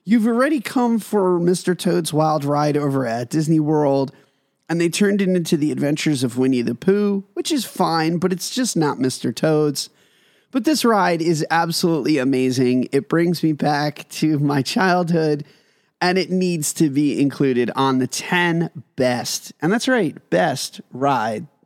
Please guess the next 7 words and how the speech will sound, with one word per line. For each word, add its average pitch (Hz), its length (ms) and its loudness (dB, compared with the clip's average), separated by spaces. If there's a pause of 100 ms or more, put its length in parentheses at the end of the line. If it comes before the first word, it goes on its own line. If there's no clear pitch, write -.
(380)
over 120 280 0
at 113 300 -2
Disneyland 113 600 0
and 104 180 -2
Disney's 104 320 -2
California 107 640 -2
Adventure. 107 440 -6